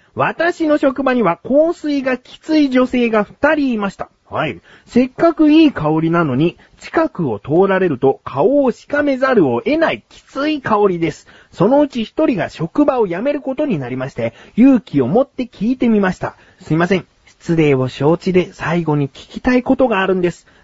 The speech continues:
なんでそんなに香水がきついんですか？すると、「え、そうなの？」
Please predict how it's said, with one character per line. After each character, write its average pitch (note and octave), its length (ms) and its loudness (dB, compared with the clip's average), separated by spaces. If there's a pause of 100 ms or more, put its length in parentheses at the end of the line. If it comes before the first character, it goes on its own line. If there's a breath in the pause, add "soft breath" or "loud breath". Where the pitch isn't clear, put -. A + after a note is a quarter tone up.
(120)
な B2+ 240 -4
ん F4+ 200 4
で F3+ 120 0
そ C#3+ 180 0
ん D#3+ 140 2
な D3+ 80 0
に D3+ 120 -4
香 D3+ 220 0
水 D#3 180 -4
が D3 120 -4
き - 120 -20
つ G#3+ 100 -4
い G#3 60 2
ん D3+ 40 0
で A2+ 80 -4
す - 80 -20
か？ C3+ 220 -6 (460)
す - 140 -2
る C4+ 200 4
と、 - 200 2 (300)
「え、 B3 260 -4 (200)
そ F#4 280 4
う C#4 40 2
な A#2+ 120 -2
の？」 G2+ 200 -8